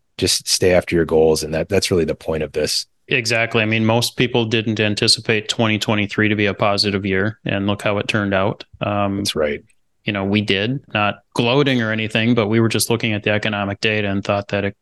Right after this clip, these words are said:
Speaker 2: course, we didn't anticipate twenty-four percent either. But we thought things were building in twenty twenty-three. We thought things were building the end of twenty twenty-two, actually.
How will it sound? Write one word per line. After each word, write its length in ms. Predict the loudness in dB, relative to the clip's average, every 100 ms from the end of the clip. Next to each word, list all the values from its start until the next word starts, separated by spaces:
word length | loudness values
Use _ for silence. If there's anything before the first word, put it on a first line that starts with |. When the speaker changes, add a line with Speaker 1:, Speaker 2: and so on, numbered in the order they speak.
| -6
Speaker 2:
course, 240 | -4 2
we 80 | 2
didn't 200 | 2 2
anticipate 600 | 2 2 0 0 0 -2
twenty-four 420 | -2 -2 -2 -4
percent 380 | -4 -4 -2 -2
either. 400 | -2 0 -4 -6 _ -2
But 100 | 2
we 120 | 2
thought 220 | 2 0
things 200 | 0 0
were 80 | 0
building 380 | 2 2 0 -2
in 100 | -2
twenty 320 | -2 0 0
twenty-three. 720 | -2 -4 -4 -4 -4 -4 -6 _ _
We 80 | -4
thought 240 | 0 0 0
things 180 | 2
were 60 | 2
building 400 | 2 2 2 0
the 80 | 0
end 160 | 0
of 100 | -2
twenty 320 | -4 -4 -2 -2
twenty-two, 640 | -4 -4 -4 -2 2 2
actually. 600 | 2 0 -2 -2 -4 -6